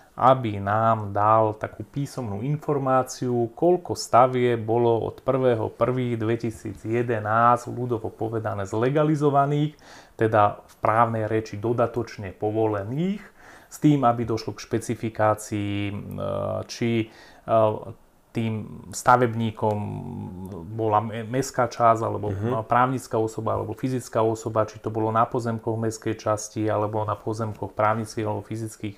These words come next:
Speaker 1: osôb. A, mm, tá, tá informácia bola pomerne zaujímavá, ja som si ju
Speaker 2: Môžem si
Speaker 1: pozrel.
Speaker 2: tipnúť? Potom
Speaker 1: No
Speaker 2: mi
Speaker 1: a
Speaker 2: dá-,
Speaker 1: povedz,
Speaker 2: potom mi dáš
Speaker 1: povedz.
Speaker 2: číslo si
Speaker 1: Čiže,
Speaker 2: tipnúť.
Speaker 1: čiže koľko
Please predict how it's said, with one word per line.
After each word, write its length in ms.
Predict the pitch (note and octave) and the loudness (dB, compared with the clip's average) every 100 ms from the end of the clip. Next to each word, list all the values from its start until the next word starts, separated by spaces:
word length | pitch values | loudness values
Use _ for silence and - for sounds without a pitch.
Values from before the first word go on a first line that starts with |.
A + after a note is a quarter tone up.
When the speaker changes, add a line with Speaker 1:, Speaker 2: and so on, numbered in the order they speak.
| - _ | -16 _
Speaker 1:
osôb. 720 | - - B2 - E3 F3+ F3+ - - - - | -8 -4 -4 0 4 4 2 -16 -20 -16 0
A, 440 | A2 A#2 A#2 A#2 | 6 10 10 8
mm, 640 | A#2 A#2 A#2 A#2 A#2 A2+ | 6 0 -6 -6 -8 -10
tá, 160 | - C3+ C#3 C#3 C3+ | -2 2 4 4 2
tá 200 | C3 - D3 | 2 2 4
informácia 640 | F3+ F#3 G3+ G3+ G3 G3 | 2 0 0 0 0 -2
bola 180 | F3+ F3+ | 2 0
pomerne 400 | F3 F#3+ F#3 C#3+ | 0 0 0 0
zaujímavá, 800 | C3 C3+ D#3 D#3 D#3+ D3+ D3 C3 | 4 4 4 4 2 4 6 6
ja 80 | |
som 160 | B2+ D3 | 4 0
si 100 | B2+ | 0
ju 80 | D3+ | 2
Speaker 2:
Môžem 140 | C3 | 4
si 80 | A#2 | 2
Speaker 1:
pozrel. 320 | B2 C#3+ D3+ | 4 6 6
Speaker 2:
tipnúť? 200 | E3 A#2+ - - - - - _ | 6 2 -4 -20 -20 -20 -20 _
Potom 240 | C#3 C#3 | 6 8
Speaker 1:
No 40 | C#3+ | 8
Speaker 2:
mi 60 | |
Speaker 1:
a 40 | C3 | 8
Speaker 2:
dá-, 80 | B2 | 8
Speaker 1:
povedz, 160 | D3 B2+ | 8 8
Speaker 2:
potom 140 | D#3 | 8
mi 80 | C3 | 8
dáš 180 | C3 C3 | 8 8
Speaker 1:
povedz. 120 | B2 | 6
Speaker 2:
číslo 200 | A2+ A#2+ | 6 6
si 60 | B2 | 4
Speaker 1:
Čiže, 180 | C3 C3 B2 | 6 6 6
Speaker 2:
tipnúť. 220 | A#2 F2 D#2 - | 6 0 -6 -6
Speaker 1:
čiže 240 | C3 B2+ | -2 -2
koľko 460 | - D3+ D#3 D#3 | 6 8 8 8